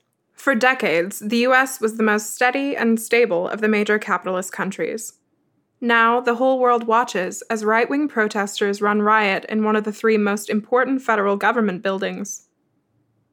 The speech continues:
Like a Potemkin village, the almighty institutions of the American government have been exposed as much weaker and feebler than they appear.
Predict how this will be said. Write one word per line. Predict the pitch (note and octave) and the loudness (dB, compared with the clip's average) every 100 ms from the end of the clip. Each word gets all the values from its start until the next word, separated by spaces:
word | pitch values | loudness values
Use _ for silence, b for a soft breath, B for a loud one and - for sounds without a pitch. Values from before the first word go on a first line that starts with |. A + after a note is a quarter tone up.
| _ | _
Like | - A#3 | -2 0
a | C#4 | 0
Potemkin | C4+ - A3+ A3 G#3 | 0 2 2 2 2
village, | G#3+ G#3 G3 F#3 - - | 2 2 2 0 -8 -6
the | A3+ G#3+ | -4 0
almighty | - B3 A#3 G#3+ G3+ | 2 4 4 4 2
institutions | G3+ G#3 G#3+ - A3 G#3 F#3+ F#3 G#3+ | 2 0 -4 -2 -2 0 -4 -6 -6
of | - G#3 | -4 -2
the | |
American | G3+ G3+ G#3 G3+ G3 | 0 2 0 0 0
government | G3+ G3 F#3+ F#3+ - B B B | 0 0 -4 -6 -10 B B B
have | - G3 | -4 0
been | G#3 | 0
exposed | G#3 - A#3+ A3+ A#3 A3+ | 0 -2 2 4 2 0
as | G#3 | 0
much | A3 B3+ - | 0 0 -2
weaker | A3 G#3 D#3 | -2 0 0
and | G#2 G3 | 0 -2
feebler | - A3+ A3 F3+ | -2 -2 -2 -2
than | F3 F3+ | -2 -2
they | F#3 | -4
appear. | F#3 - A3 F#3+ F3+ | -6 -4 -4 -2 -4